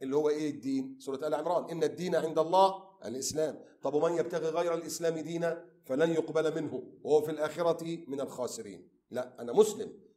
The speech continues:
قال الله في سورة فصلت: "ومن أحسن قولا ممن دعا إلى الله وعمل صالحا وقال: إنني من المسلمين". بص،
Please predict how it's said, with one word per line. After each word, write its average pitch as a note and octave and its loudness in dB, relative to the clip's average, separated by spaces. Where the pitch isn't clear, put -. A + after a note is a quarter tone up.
قال C3+ -4
الله D3 0
في C#3+ -6
سورة F3 -4
فصلت: C#3+ -8
"ومن F#3+ 2
أحسن - -2
قولا F3+ 2
ممن D#3 -2
دعا C#3+ 0
إلى C#3 -6
الله B2 -4
وعمل C3+ -2
صالحا C#3 -8
وقال: C3 -6
إنني C4 8
من D#3 -2
المسلمين". B2+ -2
بص، - -8